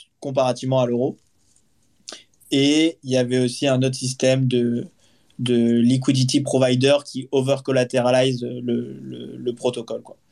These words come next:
Mais donc, ouais, ce qu'il faut retenir, c'est qu'il y a plusieurs minting modules. Donc, il y a ce système de dex, il y a le système à la maker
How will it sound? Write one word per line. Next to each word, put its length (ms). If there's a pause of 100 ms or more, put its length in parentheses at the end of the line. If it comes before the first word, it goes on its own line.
(440)
Mais 100
donc, 180
ouais, 140
ce 60
qu'il 120
faut 120
retenir, 380
c'est 140
qu'il 140
y 20
a 220 (120)
plusieurs 500
minting 300
modules. 440 (100)
Donc, 260
il 40
y 20
a 60
ce 200
système 400
de 100
dex, 460 (220)
il 60
y 40
a 40
le 140
système 400
à 60
la 100
maker 580